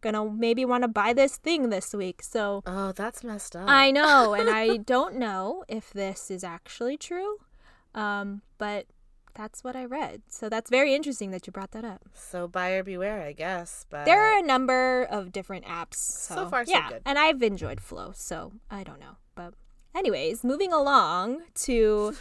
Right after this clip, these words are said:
Speaker 2: <laughs>
Speaker 1: we tracking our periods to using period products. What form of period products do you use, Vanessa, and why?
Speaker 2: I U D, baby. I'm just,
Speaker 1: <laughs>
Speaker 2: okay, that's <laughs> so excited.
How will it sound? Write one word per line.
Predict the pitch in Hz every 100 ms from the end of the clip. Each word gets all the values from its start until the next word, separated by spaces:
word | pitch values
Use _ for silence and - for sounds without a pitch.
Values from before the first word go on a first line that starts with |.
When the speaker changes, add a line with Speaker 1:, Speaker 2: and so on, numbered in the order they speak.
| - -
Speaker 2:
<laughs> | - - 302
Speaker 1:
we | 254 254
tracking | - 320 330 330 302
our | 269
periods | 262 262 220 185 185 196 208 -
to | - 220 208
using | 208 226 220 220 208
period | - 220 196 180 170
products. | - - 269 294 156 156 - - - - - _ _ - _ -
What | 294 392 _
form | - 330 349 330
of | 262 -
period | - 294 285 277
products | - 277 269 -
do | - 262
you | 262 339
use, | 302 165 175 -
Vanessa, | - 175 - 247 269 302
and | 254 269 277
why? | 202 381 - - -
Speaker 2:
I | 208 214
U | 247 277
D, | 247 208 156
baby. | 143 175 170 170 165 165 -
I'm | - -
just, | 349 - 226
Speaker 1:
<laughs> | -
Speaker 2:
okay, | - - - -
that's | - 160 - 269 466 - 508 -
<laughs> | 415 - 359 - -
so | 180 175
excited. | - - 95 - -